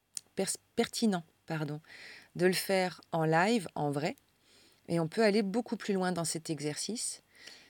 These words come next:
Mais déjà, pour t'ancrer, te connecter, descendre dans ta selle, normalement, cet exercice peut t'y aider.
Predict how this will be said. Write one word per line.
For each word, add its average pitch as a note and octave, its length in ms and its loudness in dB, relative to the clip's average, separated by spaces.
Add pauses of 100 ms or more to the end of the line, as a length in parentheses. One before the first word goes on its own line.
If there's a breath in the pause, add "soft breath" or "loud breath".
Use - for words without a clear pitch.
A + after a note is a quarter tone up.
(120)
Mais A3+ 180 4
déjà, G#3 360 4 (120)
pour F3+ 200 -4
t'ancrer, G#3 480 0
te - 120 -6
connecter, E3+ 720 -2
descendre G3+ 480 2
dans F3+ 140 0
ta D#3 160 -8
selle, F#3 340 -2 (1160)
normalement, D3 560 0
cet - 240 -8
exercice D#3+ 460 0
peut A3 140 -2
t'y - 180 -4
aider. E3 280 2